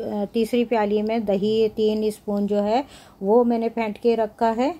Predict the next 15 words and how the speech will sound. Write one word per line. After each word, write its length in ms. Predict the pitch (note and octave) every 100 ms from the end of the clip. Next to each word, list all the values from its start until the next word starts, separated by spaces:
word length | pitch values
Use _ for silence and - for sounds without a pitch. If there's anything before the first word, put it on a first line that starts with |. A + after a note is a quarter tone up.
| - - _ - _ - -
ये 160 | G#3 A3
तमाम 380 | A3 G#3 A3+ B3
चीज़ें 400 | A#3+ G#3+ A3 G#3+
जो 140 | A3
हैं 340 | G#3+ G3+ G#3+ G#3+
सब, 280 | A#3 A3
ये 300 | A3+ G#3+ A3
मसाले 460 | A3 G#3+ G#3 G3 G3
में 160 | G#3+ G#3+
यूज़ 340 | G3 A3 A3
होंगी 280 | A#3 A3 A3+
हमारे 340 | A#3 G#3+ G3+
मुगलई 440 | A3+ G#3 G#3 G3 G3+
चिकन 360 | G#3 G#3 G3+
में। 260 | G3+ A3+